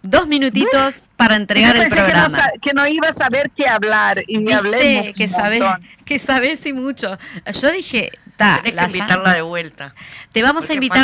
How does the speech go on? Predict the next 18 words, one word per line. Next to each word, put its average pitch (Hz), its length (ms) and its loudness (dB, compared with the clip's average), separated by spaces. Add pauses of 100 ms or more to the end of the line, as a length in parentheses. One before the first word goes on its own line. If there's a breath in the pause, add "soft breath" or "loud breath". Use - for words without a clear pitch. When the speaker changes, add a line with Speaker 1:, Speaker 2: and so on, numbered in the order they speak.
Speaker 1:
de 254 60 0
Speaker 3:
fantástica 233 100 0
Speaker 1:
nuevo. 254 260 0
Speaker 3:
esta 214 140 -2
Speaker 1:
Creo 403 160 0
que 330 180 0
me, 254 120 0
Speaker 3:
charla. 220 140 0
Speaker 1:
y 214 120 -2
me 214 100 -2
gustó 214 300 -4
también 233 400 -4
este, 170 760 -6
que, 196 220 -6
que 196 140 -8
seamos 214 360 -4
tres 240 160 -4
mujeres, 196 560 -6